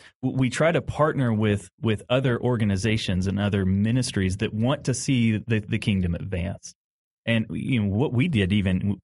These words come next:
in our membership documents, when someone wants to become a member of Refuge, we, you know, we have a whole document. Here's who we are. It's got all the, the things a normal, um, you know, a membership document would have. But one of the things that we have in kind of our,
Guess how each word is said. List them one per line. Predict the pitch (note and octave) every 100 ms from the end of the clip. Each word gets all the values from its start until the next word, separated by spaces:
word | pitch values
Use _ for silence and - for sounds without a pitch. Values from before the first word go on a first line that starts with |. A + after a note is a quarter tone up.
| _
in | A#2 A2
our | G2+
membership | F#2 F#2+ G#2+ C3 - A#2
documents, | G2+ G#2 B2+ F2+ F2 -
when | F2+ F#2 - _ _ _ _ _ _
someone | - C#3 C3
wants | B2+ B2
to |
become | B2 C3 A#2+
a |
member | G#2 A#2 A#2+ A2
of | G2
Refuge, | A2 A#2 F#2+ G2+
we, | A2
you | G#2+ A2+
know, | G2
we | F#2+
have | A2
a | G2+
whole | G2+ A2+ G#2+ - _ _
document. | G#2+ G#2 G#2+
Here's | A2 A#2 F#2+ -
who | C3
we | B2+ A2+
are. | G#2+ G#2
It's | G2+ -
got | F#2+ -
all | B2 C3+
the, | B2 B2+
the | B2+
things | B2+ C#3+ B2
a |
normal, | A2 A2+ A#2+ A2 G#2 - _ _ _ -
um, | G#2+ G2 F#2 F#2 - _
you | -
know, | F#2 F#2 - _ _ -
a |
membership | G2 A2 A2+ G#2+ A2
document | G2 G2+ A2+ F#2+
would | E2+
have. | B2+ C#3+
But | F#2+ G#2+
one | A#2 G3
of | C#3
the |
things | G2+ G#2+ G2
that |
we | G2 G2
have | A2+ G#2+
in | G2+ G#2
kind | B2+
of | G#2
our, | F#2+ F#2